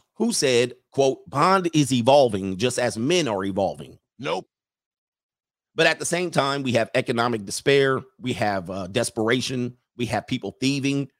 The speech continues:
Speaker 1: uh, people packing, loot packing, um, um, uh, grocery stores. People are running in there with bags, collecting at least a thousand dollars or just under a thousand dollars of supplies. I mean,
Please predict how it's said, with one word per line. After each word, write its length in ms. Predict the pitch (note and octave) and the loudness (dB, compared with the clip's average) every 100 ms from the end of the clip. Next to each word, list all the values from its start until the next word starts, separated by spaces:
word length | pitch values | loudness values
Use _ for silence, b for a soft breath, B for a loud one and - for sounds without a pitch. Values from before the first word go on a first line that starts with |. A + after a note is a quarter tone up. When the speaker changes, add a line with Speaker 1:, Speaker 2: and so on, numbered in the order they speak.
| _ _ - | _ _ -4
Speaker 1:
uh, 100 | G#2+ | 0
people 300 | G#3+ C#3 A#2+ | 0 0 0
packing, 640 | - C#3 C3 C#3 C#3 B2 | 0 -2 -2 -6 -6 -4
loot 200 | B2+ B2+ | -4 -2
packing, 440 | A#2+ B2+ C3+ C3 B2 | 0 0 -2 -2 0
um, 440 | G#2+ G2 F#2+ D#2 _ _ _ _ _ _ | 2 0 -2 -10 _ _ _ _ _ _
um, 480 | G2+ G#2+ G2+ F#2 E2 - | -4 -2 -2 -4 -10 -10
uh, 120 | G#2 | -10
grocery 420 | F#2+ C3 C#3+ C#3 D3 | -4 0 0 0 -2
stores. 800 | - C3+ C3 B2+ B2+ A#2+ - - - | 2 6 6 6 2 0 -6 -14 -8
People 220 | D3 B2 | -4 -2
are 340 | A2+ G#2+ G2 | -2 -2 -2
running 300 | G#2+ C#3 C3 | 0 0 0
in 100 | C3 | -2
there 180 | C3 C3 | 0 0
with 220 | A#2+ G#2+ | 0 0
bags, 480 | A#2 B2+ B2+ A#2+ A2+ | 2 2 2 -2 -6
collecting 580 | - A#2 A#2 A2 A2+ A2 | -4 0 0 -2 -4 -4
at 120 | G#2+ | -4
least 200 | C3 B2 | -4 -4
a 60 | G2 | -4
thousand 400 | A#2+ B2 A2+ A#2 | 0 0 0 -2
dollars 340 | A#2 B2 A#2 | 0 0 -2
or 120 | F#2 F#2 | -6 -8
just 200 | F2+ A2+ | -8 -6
under 220 | C3 B2 G#2 | -4 -4 -4
a 40 | |
thousand 360 | G#2 A2 A#2+ A2 | 0 0 0 0
dollars 300 | A2+ A2+ G2+ | 0 0 -2
of 80 | G2 | -6
supplies. 580 | G2+ A#2+ A#2 A#2 A2 b b b b | -2 2 4 4 0 b b b b
I 100 | C#3 | -4
mean, 280 | D3+ B2+ | -2 -4